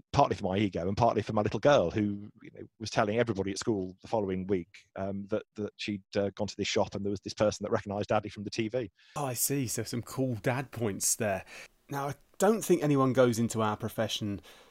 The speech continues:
Speaker 2: to say that they don't like the recognition. It's nice when you get a bit of it, isn't it?
Speaker 1: It is. It is. It makes you feel important. It makes you feel appreciated. I get to sign maybe on average one autograph a touring car weekend. So I'm,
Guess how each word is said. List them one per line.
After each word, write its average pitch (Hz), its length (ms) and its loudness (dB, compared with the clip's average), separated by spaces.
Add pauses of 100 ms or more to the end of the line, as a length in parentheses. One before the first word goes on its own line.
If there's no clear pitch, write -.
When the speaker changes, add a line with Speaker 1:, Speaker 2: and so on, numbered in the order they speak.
(340)
Speaker 2:
to 139 100 -2
say 131 280 8
that 120 100 0
they 120 140 4
don't 117 320 2
like 113 180 0
the 117 80 -4
recognition. 110 840 -2 (280)
It's - 160 0
nice 185 320 6
when 160 100 6
you 117 60 4
get 120 160 4
a 226 60 0
bit 101 180 0
of 95 80 -8
it, 101 120 -2
isn't 113 200 0
it? 101 140 -6 (140)
Speaker 1:
It - 120 4
is. - 220 6 (260)
It 170 160 4
is. 147 200 10
It 120 140 -2
makes - 460 4 (120)
you 127 200 2
feel 131 680 4 (500)
important. 110 680 0
It 123 120 -6
makes 127 260 -2
you 117 80 0
feel 107 460 2
appreciated. 90 760 -2 (800)
I 123 120 2
get 113 160 -2
to - 80 -8
sign 104 260 -2
maybe 104 340 2
on 101 140 6
average 98 280 0
one 107 240 6
autograph 98 460 2
a 107 40 -2
touring 101 260 4
car 95 200 2
weekend. 95 420 0
So 101 80 -2
I'm, 98 120 -6